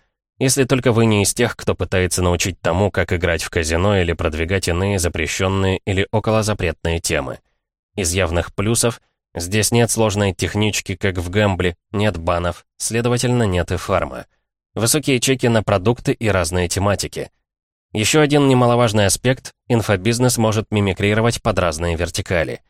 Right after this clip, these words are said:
Если ранее, например, вы работали с товаркой, то тут можно найти офферы с курсами по похудению,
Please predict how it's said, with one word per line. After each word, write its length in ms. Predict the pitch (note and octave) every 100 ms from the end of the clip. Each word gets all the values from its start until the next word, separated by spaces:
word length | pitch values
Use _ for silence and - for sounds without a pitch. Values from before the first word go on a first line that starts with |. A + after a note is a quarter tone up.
| _ _ _ _
Если 300 | G2+ G#2+ G#2
ранее, 420 | F#2+ G#2+ A2+ G2+
например, 460 | F#2 F2 F#2 F#2 F#2
вы 120 | F2
работали 380 | F#2 F#2 F#2 F2
с 100 | -
товаркой, 540 | F#2 E2 G#2 A#2+ A#2+ - _ _
то 100 | -
тут 220 | A2+ B2+ -
можно 340 | A2+ F#2+ G2+
найти 360 | G2 G2 - -
офферы 360 | A2+ G#2 A2+ G2
с 100 | -
курсами 400 | G#2 F#2 G2 F#2+
по 140 | F#2+
похудению, 680 | F#2+ - G2 G2 F2+ E2+